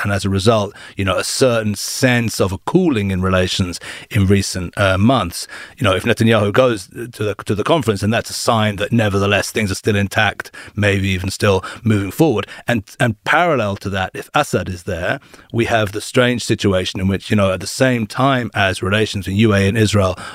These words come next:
are growing and, and deepening and warming, there is also a parallel return to normalizing relations, uh, and reviving relations with, uh, the, uh, the Syrian dictatorship, which is a key ally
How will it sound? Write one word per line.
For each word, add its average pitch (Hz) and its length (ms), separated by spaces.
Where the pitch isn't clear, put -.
are 101 100
growing 104 380
and, 92 240
and 98 140
deepening 107 560
and 98 120
warming, 104 440
there 117 220
is 113 120
also 123 560
a 107 120
parallel 104 460
return 95 560
to 98 360
normalizing 107 800
relations, 90 640
uh, 92 300
and 95 160
reviving 113 320
relations 90 540
with, 101 480
uh, 92 320
the, 92 320
uh, 90 260
the 101 240
Syrian 101 300
dictatorship, 104 500
which 92 160
is 92 80
a 90 60
key 98 260
ally 92 340